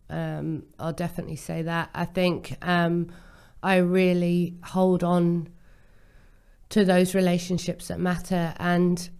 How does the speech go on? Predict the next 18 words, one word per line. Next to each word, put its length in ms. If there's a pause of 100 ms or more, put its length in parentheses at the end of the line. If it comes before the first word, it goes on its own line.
(320)
and 160
make 340
effort, 420 (140)
you 100
know, 180
like, 300
it's, 380
it's 560
amazing 640
the 80
support 720 (600)
that 320 (720)
I've 280
had 400
and 180
we've 220
had 360 (920)
but 260